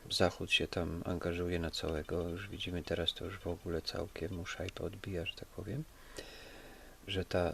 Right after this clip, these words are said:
ta pchła ukraińska pokona Ruska, nie? No właśnie, czekaj, tatka latka. „Które na lądzie i morzu dzierżyć władzę będą”.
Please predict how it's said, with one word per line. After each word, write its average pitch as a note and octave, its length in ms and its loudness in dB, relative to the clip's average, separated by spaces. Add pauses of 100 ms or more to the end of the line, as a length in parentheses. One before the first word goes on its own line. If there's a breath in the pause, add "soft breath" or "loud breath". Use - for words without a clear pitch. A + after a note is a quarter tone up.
ta - 120 2
pchła F#2+ 400 6
ukraińska F2+ 840 2
pokona F2 420 2
Ruska, F#2+ 480 -2
nie? F2 240 -4 (120)
No E2+ 160 -4
właśnie, E2+ 540 -2
czekaj, - 340 -2
tatka - 360 -4
latka. - 340 -6 (880 loud breath)
„Które A2 280 8
na A2+ 140 12
lądzie D3+ 500 12
i B2+ 140 12
morzu C3 760 12
dzierżyć A#2 720 8
władzę A2 540 8
będą”. E2+ 720 4